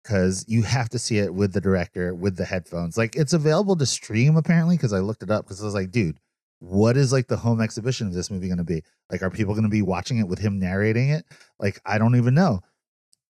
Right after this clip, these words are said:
But him just telling the story is, like, there was one point where he talks about his brother's suicide,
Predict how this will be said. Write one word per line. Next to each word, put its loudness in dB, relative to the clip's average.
But -2
him 4
just -6
telling -2
the -4
story -4
is, -6
like, 0
there 0
was 2
one 2
point 2
where 0
he -2
talks -6
about 0
his -2
brother's -4
suicide, 0